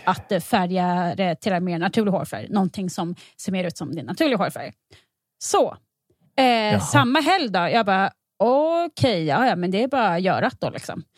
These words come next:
Speaker 1: Och det här
Speaker 2: Mm.
Speaker 1: var, jag vet inte om det var en torsdag eller fredag, men samma helg, jag bara, "Ja, men det är bara do it." Så då fick jag köpa, ehm, jag köpte, eh, blekningsmedel, så jag hade blekt den här röda färgen.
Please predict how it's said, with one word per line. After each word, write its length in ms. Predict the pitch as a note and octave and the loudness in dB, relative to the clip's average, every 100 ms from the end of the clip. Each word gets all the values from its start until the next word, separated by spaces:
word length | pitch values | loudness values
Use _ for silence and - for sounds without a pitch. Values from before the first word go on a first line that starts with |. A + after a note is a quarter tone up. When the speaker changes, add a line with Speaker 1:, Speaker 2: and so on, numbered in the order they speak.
| - | -20
Speaker 1:
Och 80 | _ | _
det 80 | A#3 | 2
här 100 | A#3+ | 4
Speaker 2:
Mm. 100 | C4+ | 4
Speaker 1:
var, 120 | C4 | 4
jag 100 | B3+ | 4
vet 100 | C#4 | 2
inte 80 | C4 | 2
om 60 | |
det 60 | G#3+ | 2
var 40 | |
en 80 | G3+ | 0
torsdag 240 | G3+ F3+ G3 | 0 0 -2
eller 80 | |
fredag, 320 | F3+ A3 F#3+ E3+ | 0 0 0 -2
men 140 | F#3+ | -2
samma 280 | - F#3+ G#3 | 0 0 2
helg, 320 | A3+ F3 D3+ | 2 0 0
jag 140 | F#3+ | 0
bara, 100 | F3 | 0
"Ja, 60 | E3 | -2
men 180 | F3+ F3 | -2 -2
det 80 | F#3+ | -2
är 60 | |
bara 360 | G3 F3+ E3 F3+ - _ - - - _ - | -2 0 0 -2 -6 _ -20 -20 -20 _ -6
do 140 | G3 | -4
it." 160 | A2+ - | -4 -10
Så 280 | - C4 B3+ | -2 2 2
då 120 | A#3 | 0
fick 200 | - D4+ | 0 2
jag 120 | C4+ | 0
köpa, 720 | G#3+ C4+ F3+ - G#3+ G#3+ G#3+ - _ _ _ _ _ - | 2 2 2 2 2 4 2 -4 _ _ _ _ _ 0
ehm, 540 | A3 G#3 G#3 G3+ G3+ - _ _ _ _ _ _ - | 2 2 2 2 0 -2 _ _ _ _ _ _ -2
jag 180 | C4+ A#3+ | 2 2
köpte, 400 | B3+ A3+ - G#3 - | 2 0 -2 -2 -4
eh, 220 | - G#3 G#3 | 0 2 2
blekningsmedel, 1200 | G3+ A3+ A3 - G#3 - C4+ D4 D#4 D4 D4+ D#4+ | 2 2 0 0 0 2 2 2 2 2 0 0
så 80 | - | 2
jag 40 | |
hade 140 | C4 G#3+ | 2 2
blekt 920 | F3 C#4 D#4 D#4+ D#4 - - - - | 0 2 2 2 0 -2 -12 -16 -4
den 100 | F#3 | 0
här 140 | G3 | 2
röda 280 | F#3 F3+ E3+ | 2 0 -2
färgen. 500 | - B2+ C#3+ C3 G3 | -2 -4 -2 -4 -6